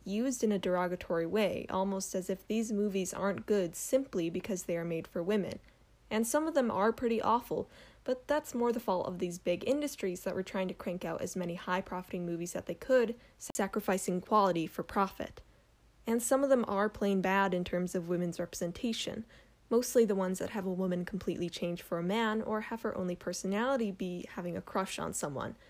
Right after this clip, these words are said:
Not to say that a movie can't focus around romance and still be good, but the women in it should still have substance.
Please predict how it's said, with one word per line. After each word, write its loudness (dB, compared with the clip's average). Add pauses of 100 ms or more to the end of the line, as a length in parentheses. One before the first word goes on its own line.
(220)
Not 2
to 2
say 4
that 2
a 4
movie 2
can't -2
focus 0
around -2
romance 2
and -2
still -2
be -4
good, 6 (360)
but -4
the 4
women 6
in 4
it 0
should -6
still 4
have -4
substance. -4